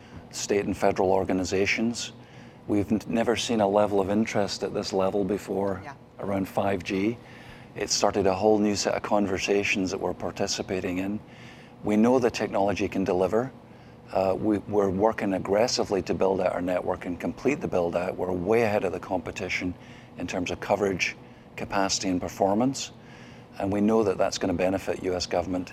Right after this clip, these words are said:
Speaker 1: entities broadly. Uh, so that's kind of our, our level of excitement, if you will. Uh,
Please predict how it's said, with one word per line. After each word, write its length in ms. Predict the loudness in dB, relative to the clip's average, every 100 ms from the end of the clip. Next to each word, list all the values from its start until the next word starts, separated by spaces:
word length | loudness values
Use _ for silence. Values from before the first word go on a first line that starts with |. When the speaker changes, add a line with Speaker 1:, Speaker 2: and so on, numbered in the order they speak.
| -8
Speaker 1:
entities 560 | -8 -6 -6 -6 -6 -8
broadly. 720 | -4 -2 0 0 0 -2 -8 -20 -20 -20 -20 -18 -12
Uh, 180 | -8 -6
so 160 | 0
that's 220 | 2 2 2
kind 160 | 0
of 100 | 4
our, 260 | 4 4 0 2
our 180 | 4 6
level 300 | 4 4 0
of 40 |
excitement, 480 | 0 0 0 0 -4
if 200 | -4 -2
you 80 | 0
will. 320 | 2 0 -4 -14 -20 -20 -20 -14
Uh, 300 | -6 -4 -4